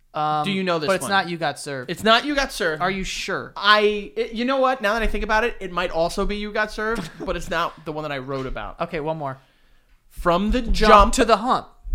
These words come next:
Speaker 2: to the hump.
Speaker 1: You're being a whore for daddy's bucks.
Speaker 2: This movie lets you know that being a little bitch boy is nice for Big Daddy's whore bucks.
Speaker 1: Uh-huh.
Speaker 2: There are also drugs.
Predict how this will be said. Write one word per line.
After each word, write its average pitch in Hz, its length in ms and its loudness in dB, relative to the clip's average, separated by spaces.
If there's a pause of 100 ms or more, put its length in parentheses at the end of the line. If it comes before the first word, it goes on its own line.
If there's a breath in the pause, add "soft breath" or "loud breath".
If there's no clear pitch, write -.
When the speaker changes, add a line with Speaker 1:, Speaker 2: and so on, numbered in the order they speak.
(160)
Speaker 2:
to 220 240 0
the 226 240 6
hump. 202 360 6
Speaker 1:
You're 170 120 -4
being 196 180 0
a 175 60 -2
whore 190 280 -2
for 190 140 -10
daddy's 170 400 0
bucks. 151 420 -4
Speaker 2:
This 175 240 0
movie 202 220 0
lets 180 240 2
you 202 80 -4
know 185 140 0
that 139 160 -2
being 170 180 0
a 143 60 -6
little 175 340 0
bitch 226 340 0
boy 135 380 -6 (1400)
is 214 220 -8
nice 190 340 -2
for - 160 -10
Big 185 540 0
Daddy's 185 480 2
whore 202 460 2
bucks. - 540 -2 (640)
Speaker 1:
Uh-huh. 175 300 -6 (520)
Speaker 2:
There 151 240 -2
are 143 160 -2
also 127 340 -6
drugs. - 420 -20